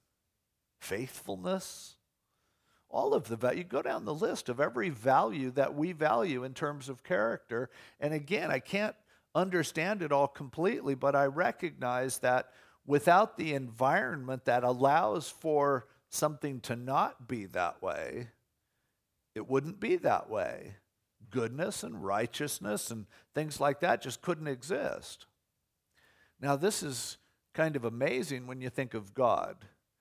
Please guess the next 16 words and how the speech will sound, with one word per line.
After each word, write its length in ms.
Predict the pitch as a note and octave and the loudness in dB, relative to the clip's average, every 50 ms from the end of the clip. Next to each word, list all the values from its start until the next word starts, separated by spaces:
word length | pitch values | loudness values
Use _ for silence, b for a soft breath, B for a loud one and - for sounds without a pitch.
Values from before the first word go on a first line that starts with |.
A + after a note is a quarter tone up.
| _ _ _ _ | _ _ _ _
because 280 | _ B2+ A#2 C3+ C3 A#2 | _ -6 -2 -2 -2 -2
you 60 | B2 | 0
go, 140 | A#2+ B2+ B2 | 0 0 0
"But 160 | A2 A#2+ A#2 | 2 0 -2
wait 200 | C3 D3 D#3+ C3+ | 0 0 0 0
a 40 | A2+ | -2
minute. 400 | G2 F2 C#2 C2 - _ _ - _ _ _ _ _ _ _ _ _ _ _ _ _ | -6 -10 -12 -12 -16 _ _ -20 _ _ _ _ _ _ _ _ _ _ _ _ _
God 220 | - A#2 C3 C#3 | 2 4 4 4
is 140 | C#3 C3 A2 | 2 0 -6
brave 480 | - _ - F#2 A2 A2+ A2+ A#2+ A#2 A#2 | -8 _ -4 -2 0 0 0 -2 -2 -6
and 160 | G#2+ G#2 G#2 | -10 -6 -2
righteous 640 | A2 A2 G#2+ G#2+ G#2+ - - A#2+ A2+ A2 - - - | 0 2 2 0 -2 -6 -8 -8 -8 -8 -10 -12 -12
and 220 | E2+ C#2 B1 - - _ _ _ _ _ _ _ G#2+ | -14 -18 -20 -20 -20 _ _ _ _ _ _ _ -12
good 520 | - B2 B2+ A#2+ A#2+ A#2+ B2 B2 B2 A#2+ A#2 | -2 0 2 2 4 4 4 4 4 0 -2
and 260 | F2+ D#2+ F2+ F#2+ G2+ | -2 -2 -4 -6 -6
loving." 840 | G#2 G#2 A2 A2+ A#2 A#2 A#2+ B2 B2 B2 A#2+ B2+ B2+ B2+ - - C#3 | -2 0 2 2 2 0 -2 -8 -8 -8 -10 -10 -12 -14 -16 -18 -20